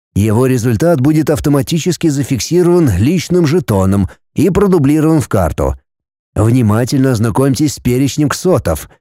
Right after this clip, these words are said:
нот и рун, которые вам необходимо использовать. О части из них я рассказывал сегодня. Информацию об остальных вы можете подчерпнуть из учебников. О залах, выделенных для проведения ритуалов, можете узнать у любого из служащих Йоница".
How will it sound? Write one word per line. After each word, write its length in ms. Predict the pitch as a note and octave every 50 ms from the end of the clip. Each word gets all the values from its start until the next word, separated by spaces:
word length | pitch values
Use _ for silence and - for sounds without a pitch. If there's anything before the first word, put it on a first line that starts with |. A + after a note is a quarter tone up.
| _ _ _ -
нот 440 | F#2 G2+ B2 D3 E3+ E3+ - - - _ _ _
и 120 | - F3
рун, 420 | G3+ F3+ B2+ A#2 G2 G2 G2+ G2 F2+ - _ _
которые 460 | - B2 A#2+ - C3+ C3 C3+ C3 B2+
вам 340 | G2 G#2 C3 D#3+ F3+ D#3 A#2
необходимо 540 | A2+ B2 A#2 - - A#2 A2 C3+ D#3 D#3+ E3+
использовать. 680 | D#3 - - G#2 F#2 E2+ D#2+ - F2+ D#2+ E2+ - - - _ _ _ _ _ _ _ _ _
О 160 | - - A#2
части 440 | - - - C3+ C3+ B2+ G#2+ - C3+
из 160 | B2+ B2 G#2+
них 180 | B2+ D#3+ F3 -
я 140 | C#3+ D3 D#3
рассказывал 520 | E3 D3 - - E3 D3+ C3 C3+ C#3 C#3
сегодня. 640 | A#2+ - A#2 G2 E2 D#2+ C#2+ C2 D2 D2 C#2+ C2+ - _ _ _ _ _ _ _
Информацию 800 | - A#2+ C#3+ C3+ - - C3 B2+ B2 C3+ D3+ D#3+ D3+ - - C#3
об 100 | C3 B2
остальных 540 | C3+ A#2 - - B2 B2+ D3 F3 F#3 D#3 -
вы 160 | C#3+ D3+ F#3+
можете 560 | F#3 D3+ C3+ B2+ C3+ D3 D3+ F3 G3+ E3+ - F#3+
подчерпнуть 640 | - A3 G3+ - - E3+ C3 - - C3+ D#3 C#3 -
из 100 | D3+ B2
учебников. 680 | A2+ F#2+ - F#2 E2+ D#2 D#2+ D#2+ - E2+ D#2+ C#2+ - - _ _ _ _ _ _ _ _ _ _ _
О 180 | - - B2 B2+
залах, 480 | G#2 A#2+ F#3 G3+ F#3+ A#2 F2+ E2+ E2+ -
выделенных 580 | G#2+ C#3 C#3+ C3 A#2 C3 C3 C3 C3 A#2+ G#2+
для 140 | A2+ A#2+ A#2+
проведения 500 | - A#2+ B2 B2+ A#2 A2+ C3 A#2+ A#2+ A#2
ритуалов, 600 | G#2+ A2 - G2+ G2+ B2 C#3+ D3+ E3 E3+ C3 -
можете 400 | C#3 D3+ F3+ G3+ A3 G#3 E3+ G#3+
узнать 440 | G3+ D3 A#2 C#3 D3+ F3 F3 - - -
у 100 | D3+ D3
любого 440 | C#3+ C3+ A#2 C3 D3 E3+ D#3+ F3
из 220 | - - D3 A2+ -
служащих 520 | - C3 C#3+ D#3 D3 - - - D3 -
Йоница". 640 | - G#2+ F#2+ F2 E2 E2+ E2+ - - D#2+ D#2 D2